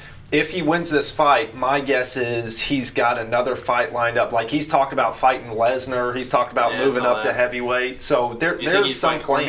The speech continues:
Speaker 1: plan.
Speaker 2: again?
Speaker 1: I would love to see Cormier whoop him.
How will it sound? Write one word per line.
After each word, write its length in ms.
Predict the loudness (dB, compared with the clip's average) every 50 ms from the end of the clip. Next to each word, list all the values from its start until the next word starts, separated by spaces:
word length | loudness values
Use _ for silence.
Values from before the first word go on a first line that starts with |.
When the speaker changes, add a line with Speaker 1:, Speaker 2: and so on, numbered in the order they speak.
| -2
Speaker 1:
plan. 160 | -2 -2 -4
Speaker 2:
again? 300 | -4 -4 -4 -4 -6 -6 -8 -12 -18 -20 -20 -20 -20 -10 -4 0
Speaker 1:
I 240 | 2 6 6 6 6
would 180 | 4 2 0
love 360 | 0 2 4 4 4 4 4 0
to 60 | -2
see 220 | -4 -4 -4 -4 -4
Cormier 560 | -4 -4 -2 -2 -2 -2 -2 0 0 0 0
whoop 240 | 0 -2 -4 -4 -4
him. 100 | -6 -10